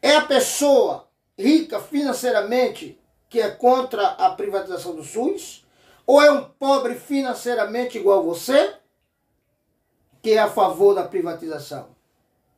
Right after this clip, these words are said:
Então pense.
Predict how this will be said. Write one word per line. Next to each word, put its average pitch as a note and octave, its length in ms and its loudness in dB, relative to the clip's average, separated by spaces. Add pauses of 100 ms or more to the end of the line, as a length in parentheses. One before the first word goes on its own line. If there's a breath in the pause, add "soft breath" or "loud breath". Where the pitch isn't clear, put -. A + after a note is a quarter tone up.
(1400)
Então F4 220 -6
pense. F#4+ 600 -4